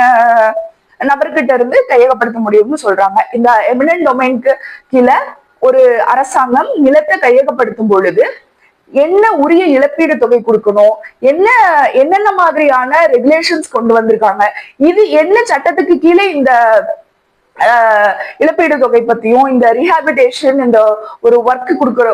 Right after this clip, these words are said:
ஒரு வேலை வாய்ப்பு அமைச்சு கொடுக்கறதோ, இந்த மாதிரியான விஷயங்களை என்ன சட்டத்துக்கு கீழே கொடுத்திருக்காங்க அப்படின்றத மேற்கொண்டு அடுத்தடுத்த காணொளியில பார்க்கலாம். இது சார்ந்த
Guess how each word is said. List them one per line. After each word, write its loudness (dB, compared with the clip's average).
ஒரு 4
வேலை 0
வாய்ப்பு -2
அமைச்சு -6
கொடுக்கறதோ, 0
இந்த -2
மாதிரியான 0
விஷயங்களை 0
என்ன 0
சட்டத்துக்கு -2
கீழே 2
கொடுத்திருக்காங்க 0
அப்படின்றத -4
மேற்கொண்டு 0
அடுத்தடுத்த -2
காணொளியில 0
பார்க்கலாம். -2
இது 2
சார்ந்த 0